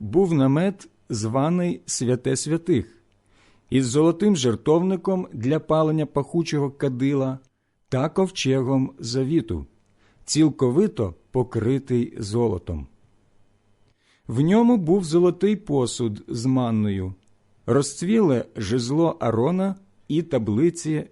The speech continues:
завіту. А зверху над ним херувими слави, що крилами отінювали престол благодаті. Але про це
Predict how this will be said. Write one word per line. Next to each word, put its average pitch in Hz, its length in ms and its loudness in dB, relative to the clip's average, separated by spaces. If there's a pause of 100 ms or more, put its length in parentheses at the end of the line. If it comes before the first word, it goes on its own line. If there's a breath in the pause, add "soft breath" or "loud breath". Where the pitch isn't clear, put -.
(100)
завіту. 123 640 -4 (1500)
А 120 140 0
зверху 104 680 -2 (100)
над 131 260 0
ним 151 340 -2 (460)
херувими 165 680 2
слави, 117 640 0 (280)
що - 340 -2
крилами 131 640 0 (100)
отінювали 170 840 0
престол 127 880 -4 (140)
благодаті. 110 840 -4 (1120)
Але 135 240 2
про 131 180 -2
це 208 340 0